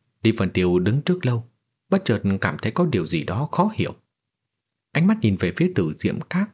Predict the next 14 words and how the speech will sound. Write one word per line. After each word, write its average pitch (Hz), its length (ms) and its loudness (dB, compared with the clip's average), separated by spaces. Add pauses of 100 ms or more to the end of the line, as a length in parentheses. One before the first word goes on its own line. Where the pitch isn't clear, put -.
(180)
ánh 151 220 0
lên 104 240 2
vẻ - 180 -4
trầm 78 140 -4 (100)
ngâm. 95 100 -2 (1400)
Toàn 143 160 0
bộ 95 120 2
lầu 120 160 0
các 190 240 -2
được 101 160 0
xây 151 140 0
bằng 82 260 -4
gỗ 151 240 -2
lim 101 240 2